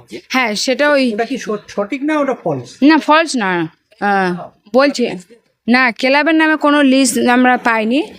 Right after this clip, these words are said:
Speaker 1: আমার তাহার আলী সর্দার মুন্নাফ গাজী বলে, মুন্নাফ ঘরামি বলে একজনকে লিজ দিয়েছে, সে কাগজ আমার কাছে আছে। দু হাজার সাতাশের শেষ পর্যন্ত তার কাছে লিজ ছিল। সে এই আমাদের ঈদ উপলক্ষে সে সেই সময় আমার কাছ থেকে টাকা নিয়ে সে লিজ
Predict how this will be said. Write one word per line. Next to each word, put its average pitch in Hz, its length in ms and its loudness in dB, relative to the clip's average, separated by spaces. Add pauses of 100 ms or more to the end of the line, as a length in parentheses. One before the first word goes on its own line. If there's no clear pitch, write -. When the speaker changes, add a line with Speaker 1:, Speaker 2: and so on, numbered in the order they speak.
(280)
Speaker 1:
আমার 247 580 0
তাহার 233 360 0
আলী 320 120 -2
সর্দার 254 480 -2 (340)
মুন্নাফ 233 460 0
গাজী 262 240 2
বলে, 247 240 2
মুন্নাফ 262 380 6
ঘরামি 254 340 2
বলে 262 180 2
একজনকে 247 380 0
লিজ 247 260 2
দিয়েছে, 226 260 2
সে 247 160 2
কাগজ 247 320 0
আমার 254 180 0
কাছে 226 240 -2
আছে। 214 240 2 (380)
দু 214 120 2
হাজার 254 200 4
সাতাশের 262 460 -2
শেষ 240 260 -2
পর্যন্ত 262 280 0
তার 247 200 0
কাছে 269 200 -2
লিজ 302 200 2
ছিল। 170 260 0 (360)
সে 294 380 4
এই 240 260 0
আমাদের 247 340 0
ঈদ 269 220 2
উপলক্ষে 254 500 0 (360)
সে 247 540 2 (260)
সেই 262 220 2
সময় 311 220 2
আমার 254 200 0
কাছ 262 160 -2
থেকে 277 120 0
টাকা 240 240 0
নিয়ে 302 160 2
সে 262 140 0
লিজ 262 380 0